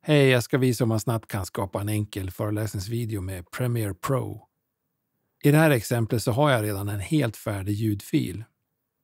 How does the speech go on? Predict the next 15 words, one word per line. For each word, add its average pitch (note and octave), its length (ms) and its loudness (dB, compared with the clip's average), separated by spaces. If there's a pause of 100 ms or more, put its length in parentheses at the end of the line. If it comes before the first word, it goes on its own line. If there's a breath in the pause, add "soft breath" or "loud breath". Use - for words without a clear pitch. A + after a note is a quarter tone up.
(600)
Faktum C3+ 800 0
är A2+ 640 0
att A2 200 -8 (120)
jag C3+ 260 0
ofta C3 360 -2
startar A2+ 680 -2
varje A#2+ 520 -2
videoprojekt A2 720 -4
med A2 120 -4
att A2+ 80 -8
först - 360 -2
läsa A2+ 420 -4
in C3+ 240 4
hela A#2+ 500 0
föreläsningen. A2+ 880 -6